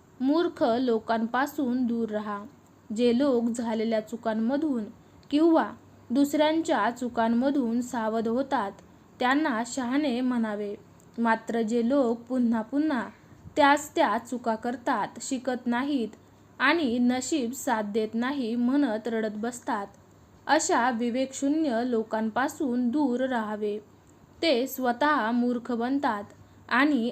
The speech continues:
आपल्याबरोबर इतरांनाही मूर्ख बनवतात.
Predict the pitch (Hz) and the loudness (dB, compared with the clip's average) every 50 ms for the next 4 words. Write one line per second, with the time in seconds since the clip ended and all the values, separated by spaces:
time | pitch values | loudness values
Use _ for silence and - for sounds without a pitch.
0 | 233 - 233 226 220 - 233 233 220 214 220 233 233 247 277 277 294 247 214 - | -2 -2 -2 -2 -2 -2 -2 0 0 0 0 0 0 2 2 2 2 0 0 -2
1 | - - - _ - _ - - 262 277 285 - 285 277 294 311 311 320 339 349 | -4 -12 -20 _ -20 _ -10 -4 -2 0 2 4 4 6 4 4 2 2 0 0
2 | 349 302 254 233 233 247 247 247 240 254 277 294 294 - - 277 220 220 226 226 | 0 -2 -2 -2 -2 0 0 2 2 2 0 0 -2 -4 -2 0 0 0 0 0
3 | 233 226 220 214 208 208 - 214 208 202 208 | -2 -2 -2 -2 -4 -6 -6 -8 -8 -8 -8